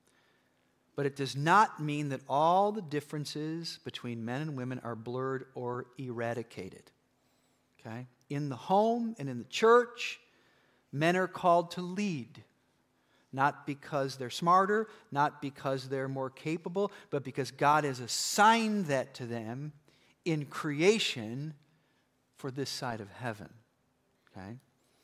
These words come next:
But it's not because they're better.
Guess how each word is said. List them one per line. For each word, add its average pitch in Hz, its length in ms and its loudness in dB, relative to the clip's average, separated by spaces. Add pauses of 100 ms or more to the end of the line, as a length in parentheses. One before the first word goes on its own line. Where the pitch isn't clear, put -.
(3750)
But 120 100 -2
it's - 160 -8
not 151 320 0
because 160 840 -6 (1000)
they're 127 200 -10
better. 117 480 -4